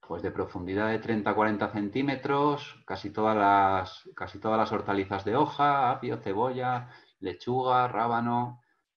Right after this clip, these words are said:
aromáticas. Las aromáticas funcionan súper bien ahí. Para profundidad media, que serían cuarenta a sesenta centímetros, aquí vienen casi todas, la verdad. Eh, tenemos el, la berenjena, el tomate,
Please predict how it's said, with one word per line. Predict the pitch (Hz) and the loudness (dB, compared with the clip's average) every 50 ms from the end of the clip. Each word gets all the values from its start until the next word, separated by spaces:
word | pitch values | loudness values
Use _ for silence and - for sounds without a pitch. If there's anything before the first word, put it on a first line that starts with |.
| _ _ _ | _ _ _
aromáticas. | - 95 98 92 95 107 117 123 - 120 117 - 117 113 120 120 107 | -2 0 0 2 2 2 2 2 0 -4 -2 0 2 2 2 2 0
Las | 92 90 101 | -2 -2 -2
aromáticas | 92 92 92 104 110 - 117 117 113 - - | -2 -2 0 0 0 -2 -2 -2 -2 -2 -2
funcionan | - 101 95 - 110 104 104 98 95 | -4 -4 -4 -2 -2 -2 0 -2 -2
súper | - 98 - 92 85 | -4 -8 -8 -6 -4
bien | 92 107 110 101 92 | -2 0 0 0 0
ahí. | 85 104 123 139 147 147 143 - _ _ _ _ _ _ _ _ _ _ _ _ _ _ _ _ _ _ _ _ _ _ _ _ _ _ _ _ - | -2 0 0 0 0 -2 -4 -8 _ _ _ _ _ _ _ _ _ _ _ _ _ _ _ _ _ _ _ _ _ _ _ _ _ _ _ _ -2
Para | 107 104 98 - | 0 0 2 2
profundidad | - 98 - - 104 95 101 101 113 120 117 | 0 -2 -2 -4 -4 -2 0 2 2 2 2
media, | 123 131 131 135 135 135 123 | 2 0 0 2 0 0 0
que | 123 117 | -2 -4
serían | 123 117 107 117 120 110 107 | -4 -2 0 0 0 0 0
cuarenta | 101 104 104 113 113 107 107 104 | 0 0 0 0 -2 -4 -6 -6
a | |
sesenta | 101 101 - 120 107 101 107 104 | -6 -6 -6 -4 -4 -2 -2 -4
centímetros, | - 107 101 101 - 131 139 139 127 - 147 139 131 - | -4 -4 -4 -4 -2 -2 -2 -2 -2 -2 -2 -4 -2 -2
aquí | 104 92 - - 113 | -6 -6 -4 -4 -2
vienen | 113 117 120 123 120 | -2 -2 -2 -2 -2
casi | - 90 82 - 80 | -2 -4 -4 -6 -6
todas, | 76 85 80 71 71 - - - - | -6 -6 -6 -6 -6 -10 -14 -14 -12
la | - 71 | -8 -8
verdad. | 73 73 73 76 80 80 80 - _ _ _ _ _ _ _ _ _ _ _ _ | -6 -6 -6 -4 -6 -6 -6 -8 _ _ _ _ _ _ _ _ _ _ _ _
Eh, | - 95 95 95 95 90 90 90 90 87 87 87 85 82 80 80 80 | -4 -2 0 0 0 -2 -2 -4 -4 -4 -6 -6 -6 -6 -8 -8 -8
tenemos | - 90 98 101 104 101 101 98 | -6 -2 -2 0 0 -2 -2 -4
el, | 98 98 95 92 95 | -4 -4 -2 -2 0
la | 95 92 | 0 0
berenjena, | 92 90 90 87 87 - - 127 143 147 147 143 143 143 143 143 139 | 0 -2 -4 -6 -8 -6 -4 0 2 4 4 4 4 4 2 0 0
el | 117 95 90 - | -2 -4 -4 -4
tomate, | - 85 90 110 127 131 127 139 143 143 143 143 - _ | -4 -2 0 0 -2 -2 0 -2 -2 -2 -2 -4 -10 _